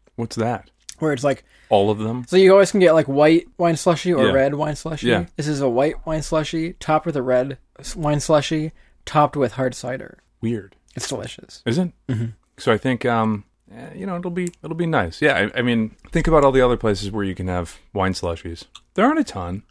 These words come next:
Speaker 1: Obviously, if you're in, like, wine country, like, that's a big thing. But
Speaker 2: Mm-hmm.
Speaker 1: I think around here, at least, this is one of the biggest things, the biggest times to get it.
Speaker 2: But yeah, I think as the summer winds down, it's the perfect time for a wine slushy.
Speaker 1: Yeah, let's wind down with it.
Speaker 2: Yeah.
Speaker 1: I think wind down's a,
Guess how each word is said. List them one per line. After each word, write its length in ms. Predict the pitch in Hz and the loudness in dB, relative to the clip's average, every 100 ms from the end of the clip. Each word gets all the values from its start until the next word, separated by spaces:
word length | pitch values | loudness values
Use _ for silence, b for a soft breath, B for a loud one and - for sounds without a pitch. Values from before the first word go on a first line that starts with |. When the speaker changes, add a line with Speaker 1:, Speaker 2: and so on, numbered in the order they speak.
| - | -2
Speaker 1:
Obviously, 300 | 120 117 127 | -2 0 0
if 60 | 113 | 2
you're 100 | 107 | 2
in, 60 | |
like, 160 | 98 92 | 0 -2
wine 260 | 87 90 | -4 -4
country, 380 | 95 101 95 110 | -4 -4 -2 -2
like, 200 | 104 90 | -2 -2
that's 200 | 92 90 | -4 -4
a 20 | |
big 200 | 92 90 | -4 -6
thing. 280 | - 95 98 | -6 -8 -6
But 180 | 95 - | -2 -2
Speaker 2:
Mm-hmm. 260 | 135 - 98 | -4 -8 -12
Speaker 1:
I 20 | |
think 220 | 87 90 | -6 -4
around 280 | 90 87 87 | -2 -2 -4
here, 280 | 98 92 117 | -4 -2 -2
at 80 | 123 | -2
least, 480 | 127 135 131 - _ _ | -4 -4 -6 -16 _ _
this 180 | 123 127 | -10 -6
is 20 | |
one 140 | 120 107 | -2 -2
of 60 | |
the 60 | 98 | -2
biggest 340 | 107 92 - | -2 -4 -6
things, 320 | 90 87 - _ _ | -8 -8 -10 _ _
the 120 | 104 | -16
biggest 340 | 107 107 95 - | -2 0 0 -4
times 260 | 90 87 - | -8 -8 -8
to 80 | |
get 180 | 87 85 | -6 -4
it. 140 | 85 107 _ _ | -4 -8 _ _
Speaker 2:
But 100 | - | 0
yeah, 100 | 175 | 2
I 20 | 165 | 2
think 240 | 160 135 _ _ _ _ | 0 -4 _ _ _ _
as 140 | 165 139 | 0 2
the 100 | 139 | 0
summer 240 | 151 147 | 0 2
winds 300 | 131 131 117 | 2 0 -2
down, 240 | 131 131 135 | -2 0 -2
it's 100 | - | -6
the 60 | |
perfect 340 | - 127 - - | -4 -6 -6 -6
time 280 | 123 123 | -4 -4
for 120 | 120 147 | -4 -4
a 40 | |
wine 240 | 165 170 160 | -2 -4 -4
slushy. 500 | - - - - - - - - - - | -10 -14 -16 -18 -20 -20 -20 -20 -20 -12
Speaker 1:
Yeah, 200 | 143 110 - | -12 -12 -14
let's 180 | 139 - | -14 -10
wind 400 | 107 110 120 120 | 0 0 2 0
down 280 | 117 113 113 | 0 0 -2
with 160 | 135 | -2
it. 160 | 127 - _ - | -4 -10 _ -8
Speaker 2:
Yeah. 400 | 143 156 98 - _ _ | -6 -6 -10 -20 _ _
Speaker 1:
I 60 | - | -2
think 160 | 117 - | -2 0
wind 300 | 92 95 87 | 0 0 -2
down's 260 | 85 82 | -4 -4
a, 400 | 82 82 82 87 | -6 -6 -10 -14